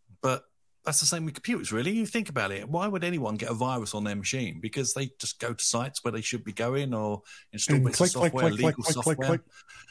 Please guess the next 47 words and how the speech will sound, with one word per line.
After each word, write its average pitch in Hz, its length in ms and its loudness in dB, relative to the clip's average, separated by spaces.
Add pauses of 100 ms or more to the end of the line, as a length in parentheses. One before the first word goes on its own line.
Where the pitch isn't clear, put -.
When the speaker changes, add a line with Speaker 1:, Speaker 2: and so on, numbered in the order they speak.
(160)
Speaker 1:
Exactly. 175 640 0
So 175 440 0 (100)
people 185 240 -2
are 156 60 0
always 165 320 -2
gonna 131 200 -2
do 147 240 0
it. 123 240 -2 (720)
And 143 260 -2
it's - 140 0
all 175 60 0
right 147 160 0
for - 140 2
us - 400 4 (120)
'cause 143 140 0
we 170 120 4
have 160 200 2
this 127 160 0
knowledge. 156 460 0 (160)
However, 190 320 4
if 180 100 0
someone, 233 340 2
something - 540 0
went 156 220 -2
wrong 156 160 0
with 123 100 -4
a 123 60 -2
car, 127 360 2
if 139 120 -4
there 160 160 -4
was 147 100 -6
this 143 180 -2
thing 147 220 -2
and 123 100 0
I 131 60 -2
thought, 143 220 -4
"Oh, 156 140 -2
I'll 143 100 -2
put 139 160 -8
that 117 120 -4
on 117 80 -4
my 120 120 -2
car, 147 320 -4 (320)
like, 127 180 -4
'cause 135 120 -2
that 151 120 -2
will 120 80 -6